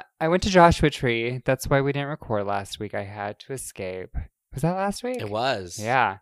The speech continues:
Speaker 1: And, um, it was really fun. It was one night, two days. A friend and I, we went to, um,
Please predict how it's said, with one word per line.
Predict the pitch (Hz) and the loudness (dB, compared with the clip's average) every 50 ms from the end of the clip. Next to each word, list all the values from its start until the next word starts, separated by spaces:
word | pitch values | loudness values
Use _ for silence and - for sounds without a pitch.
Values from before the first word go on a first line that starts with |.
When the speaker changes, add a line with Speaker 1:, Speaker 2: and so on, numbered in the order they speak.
| _ _ _ _ _ _ _ _ _ _ | _ _ _ _ _ _ _ _ _ _
Speaker 1:
And, | 151 135 131 127 123 120 120 123 117 127 | -14 -10 -8 -8 -6 -8 -8 -10 -8 -6
um, | 127 123 117 120 117 113 113 110 113 120 - _ _ _ _ _ _ _ _ _ - | -6 -4 -4 -4 -6 -6 -8 -8 -10 -14 -20 _ _ _ _ _ _ _ _ _ -6
it | 151 | 0
was | 151 175 180 160 151 | 0 0 0 0 -4
really | 143 143 156 160 165 165 | 0 2 4 4 4 2
fun. | 160 - 165 143 131 | 2 2 0 0 0
It | 127 123 | 0 -2
was | 120 113 113 113 | -4 -4 -6 -8
one | 110 113 127 143 156 151 147 | -2 0 0 0 0 -2 0
night, | 139 135 135 135 139 - - - | 0 2 2 2 0 -4 -6 -8
two | - - 147 135 | -8 -6 -6 -4
days. | 123 127 120 120 120 120 120 120 120 120 117 - - - _ _ _ - | -4 -2 -2 -2 -2 -2 -2 -2 -2 -4 -6 -10 -16 -16 _ _ _ -12
A | 117 | -12
friend | - - - 131 120 117 120 120 | -12 -8 -6 -4 -4 -4 -4 -6
and | 117 113 | -6 -6
I, | 113 113 113 | -6 -6 -6
we | 104 110 107 107 104 | -6 -6 -6 -6 -6
went | 101 98 110 110 98 - - - - | -6 -8 -8 -10 -10 -12 -14 -14 -10
to, | - 127 110 107 | -8 -6 -6 -4
um, | 104 101 98 95 95 95 101 107 | -4 -6 -6 -6 -6 -8 -10 -12